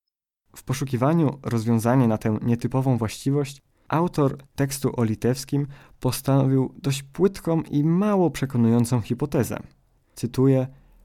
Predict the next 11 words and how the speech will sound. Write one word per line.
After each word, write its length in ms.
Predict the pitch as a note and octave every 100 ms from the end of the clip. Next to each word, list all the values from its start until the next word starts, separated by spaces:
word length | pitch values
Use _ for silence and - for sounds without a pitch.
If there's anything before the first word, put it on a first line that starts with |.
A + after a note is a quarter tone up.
| - _ -
"Pewni 380 | G#3+ A#3 A3 F#3+
językoznawcy 840 | D#3 D3+ D#3 D3+ B2+ - - - -
sądzą, 600 | - - A#2+ A#2+ B2 B2+ - - _
że 160 | - B2+
takie 440 | _ F3+ F#3 -
użycie 500 | - G#2+ G#2+ - D#3 - _
mogło 560 | C3 D#3 D#3 D#3 D3+ -
rozwinąć 580 | C3+ C3 B2+ D3 D3+ C#3+
się 200 | - C3+
dawno 340 | A#2+ C#3+ C3+ B2+
temu, 420 | - G2 F2+